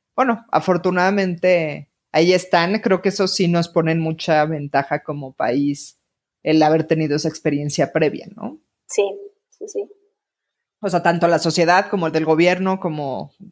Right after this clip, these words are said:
Speaker 1: del sistema de salud, o sea, como todos, cada quien en su área, creo que a todos nos, algo nos tiene que poder ayudar. Los que sí se acuerdan, al menos. <laughs> Este
Speaker 2: <laughs> Claro.
Speaker 1: Oye, ya por último, porque ya nos estamos acercando al,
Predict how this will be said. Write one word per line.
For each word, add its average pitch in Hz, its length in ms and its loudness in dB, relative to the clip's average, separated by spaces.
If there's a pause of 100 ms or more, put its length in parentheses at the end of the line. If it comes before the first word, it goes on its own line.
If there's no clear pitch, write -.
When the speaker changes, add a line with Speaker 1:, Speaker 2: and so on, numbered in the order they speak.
(160)
Speaker 1:
del 160 280 -4
sistema 170 280 -2
de 180 60 0
salud, 170 300 0
o 165 80 0
sea, 160 100 -4
como - 380 -10 (260)
todos, 196 380 2
cada 175 200 4
quien 180 140 -4
en 180 100 -6
su 180 140 -2
área, 156 220 -2
creo 165 180 -14
que - 240 -8
a - 160 -6
todos 165 300 -4
nos, 160 160 -10 (320)
algo 196 320 4
nos 170 160 0
tiene 170 200 -4
que 170 80 -10
poder 151 260 -4
ayudar. 156 360 -8 (480)
Los 175 180 -2
que 185 120 2
sí 175 100 2
se 190 80 2
acuerdan, 170 420 0
al 151 140 -6
menos. 156 400 -12 (140)
<laughs> - 160 -20
Este - 440 0
Speaker 2:
<laughs> 294 1040 2
Claro. 185 380 -2 (1400)
Speaker 1:
Oye, 262 280 0
ya 311 160 2
por 381 180 2
último, 320 340 0
porque 208 240 0
ya 220 120 2
nos 254 200 0
estamos 214 680 -2
acercando 190 880 0
al, 165 420 0